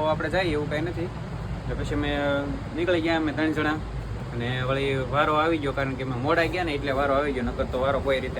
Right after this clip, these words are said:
આવે નહીં. અહીંયા, અહીંયા હોસ્પિટલ છે બદલી, સદભાવના હોસ્પિટલ,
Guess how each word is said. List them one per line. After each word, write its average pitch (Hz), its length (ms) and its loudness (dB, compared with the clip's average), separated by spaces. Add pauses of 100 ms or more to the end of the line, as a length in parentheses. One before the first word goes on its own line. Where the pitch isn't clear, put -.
આવે 127 240 4
નહીં. 120 140 -2
અહીંયા, 127 160 -4 (320)
અહીંયા 113 680 0
હોસ્પિટલ 135 460 0
છે 131 80 0 (720)
બદલી, 135 400 2
સદભાવના 131 500 2
હોસ્પિટલ, 127 360 2